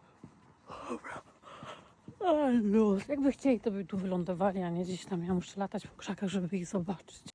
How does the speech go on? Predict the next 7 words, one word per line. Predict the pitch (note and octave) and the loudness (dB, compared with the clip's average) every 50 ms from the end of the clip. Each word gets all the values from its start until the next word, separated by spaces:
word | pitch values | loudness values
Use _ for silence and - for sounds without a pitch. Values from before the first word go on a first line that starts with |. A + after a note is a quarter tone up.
| - - - - - - - - - - - - - - - - - - - | -14 -14 -14 -14 -14 -14 -16 -16 -18 -18 -18 -20 -20 -20 -20 -18 -16 -10 -8
Jestem | B3 - - - C#4+ B3 | -8 -6 0 0 0 0
przy | B3+ C#4+ C#4 | 2 2 4
Narodowym. | C4 B3+ B3+ C4 A3+ G#3+ A#3+ A#3+ G#3 G3 G3 G3+ A#3+ B3+ C4+ - - - - - - | 4 4 4 2 4 4 4 4 4 2 4 4 4 4 2 0 -6 -12 -14 -10 -8
Tutaj | A3 - - G#3 G#3+ G3+ F#3 F3+ | -8 -6 -4 -4 -2 -2 -4 -6
jeździe | F#3 - - - - A3 A3+ | -8 -8 -10 -6 -4 -2 0
Narodowy. | G#3 A3+ A3+ A3+ A#3 F#3 A3+ G#3+ G3 F#3 F#3+ A3 A#3 - - - - - - - - - - - - - - - - | 0 0 0 -2 -2 -2 -2 -2 -2 -2 -4 -4 -6 -6 -10 -10 -12 -12 -12 -10 -10 -10 -10 -10 -10 -10 -10 -10 -10
Ciemno. | - - - C4+ D4 D4+ D4+ C#4+ C4+ C4+ C4+ C#4+ | -6 -2 0 0 2 4 4 4 4 4 4 2